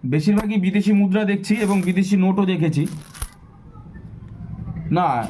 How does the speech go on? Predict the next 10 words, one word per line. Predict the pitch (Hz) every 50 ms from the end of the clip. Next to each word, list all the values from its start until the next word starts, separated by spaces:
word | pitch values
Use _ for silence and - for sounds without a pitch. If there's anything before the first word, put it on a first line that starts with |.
| -
এনার | 151 147 170 175
কাছে | 185 190 190 196
সেরকম | 185 175 180 180 180 196 202 185
কোনো | 190 196 190 196 196 196
রেয়ার | 175 170 175 185 185 185
কয়েন | 185 185 175 180 185 202 208 214 - - - - - - - - - -
নেই, | 147 165 175 160 147 - - - - - - - - - - - - - - - - - - - - - - - - - - - - - - - - 117
রেয়ার | 135 160 180 196 190
কয়েন | 185 190 185 202 196
নেই। | 185 185 196 214 240 247